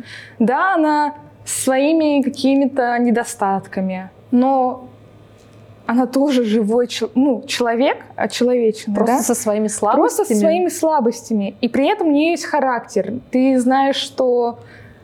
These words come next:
Speaker 1: какие обстоятельства на неё повлияли. И это очень внутренне цепляет. Ты начинаешь сопереживать. И, кстати,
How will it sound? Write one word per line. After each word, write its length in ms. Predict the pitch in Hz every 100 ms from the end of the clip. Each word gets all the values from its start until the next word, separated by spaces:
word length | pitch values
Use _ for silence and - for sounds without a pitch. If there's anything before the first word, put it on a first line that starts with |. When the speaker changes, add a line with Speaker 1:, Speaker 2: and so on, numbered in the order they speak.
| - -
Speaker 1:
какие 320 | 240 269 285
обстоятельства 680 | 285 262 226 226 240 -
на 140 | 226 214
неё 240 | 208 208
повлияли. 560 | 202 208 208 214 196 202
И 140 | -
это 180 | 233 240
очень 260 | 285 285 269
внутренне 400 | 262 254 214 185
цепляет. 600 | - 202 208 190 175 175 -
Ты 240 | 247 233
начинаешь 440 | 233 233 240 254 247
сопереживать. 840 | - 247 226 202 240 277 480 - - - - - - - -
И, 400 | 254 247 254 247 240
кстати, 680 | 233 - 302 277 277 196 185